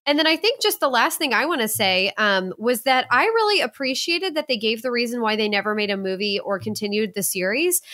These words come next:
Uh, Lisa Kudrow, I believe, was the one that answered this question. She had talked to Marta Kaufman and Kevin Bright and everybody that started the show, and they ultimately just said, you know, "We really gave it a lot of thought, how we ended this show, and,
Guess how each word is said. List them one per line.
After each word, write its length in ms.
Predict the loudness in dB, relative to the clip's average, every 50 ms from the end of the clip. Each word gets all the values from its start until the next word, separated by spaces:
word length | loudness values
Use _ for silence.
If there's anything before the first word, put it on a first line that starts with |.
| -16 -14 -16 -8 -2
Uh, 220 | 0 2 2 2 2
Lisa 260 | 0 0 0 0 0
Kudrow, 440 | -2 -2 -2 -2 -2 -2 0 0 0
I 80 | 0 0
believe, 260 | 0 -2 -4 -4 -4
was 140 | -4 -6 -4
the 80 | -4
one 100 | -4 -2
that 140 | -4 -4 -4
answered 320 | -6 -6 -6 -6 -8 -8 -6
this 140 | -8 -8
question. 640 | -6 -4 -4 -4 -2 -4 -2 -2 0 0 0 -2 -4 -8 _ _ _ _ _
She 200 | -4 0 0 0
had 120 | 0 0
talked 280 | 0 -2 -2 -2 -2 -2
to 100 | -2 0
Marta 240 | 0 0 0 0 -2
Kaufman 600 | -2 0 0 0 0 -2 -2 0 2 2 2 2
and 120 | 0 -2
Kevin 260 | -2 -4 -2 -2 -2
Bright 240 | -2 0 0 0 0
and 80 | 0 -2
everybody 320 | -2 -2 -2 -2 -2 -2 -2
that 200 | -2 -4 -4 -4
started 380 | -2 0 2 2 2 0 0
the 80 | -2 -2
show, 340 | 0 0 2 2 4 4 2
and 320 | 2 2 2 2 0 -2 -6 _ _ _ _ _ 0
they 100 | 0 2
ultimately 540 | 2 2 0 0 0 -2 -2 0 0 0 0
just 240 | 0 0 0 0 0
said, 420 | 2 2 2 2 2 0 -2 -6 -8 -4
you 100 | -2 0
know, 160 | 0 2 0
"We 160 | 0 -2 -4
really 380 | -4 -2 -2 0 0 0 -2 0
gave 240 | 0 0 0 2 2
it 80 | 0
a 60 | 0 2
lot 200 | 2 2 0 0
of 120 | -2 -2
thought, 260 | 0 0 0 0 0
how 120 | 0 0 0
we 160 | 0 -2 -2 -2
ended 280 | -2 -2 -2 -2 -2
this 160 | -2 -2 -2
show, 440 | -2 0 0 2 2 2 2 2 0
and, 600 | 0 0 0 0 2 2 2 0 0 -2 -6 -10